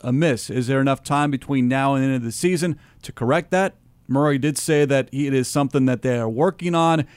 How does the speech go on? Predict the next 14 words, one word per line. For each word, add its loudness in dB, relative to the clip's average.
and 2
he 4
believes 2
that 2
there 2
will 2
be 0
more 0
production -2
this -2
week 0
against -2
the -14
Bears, 2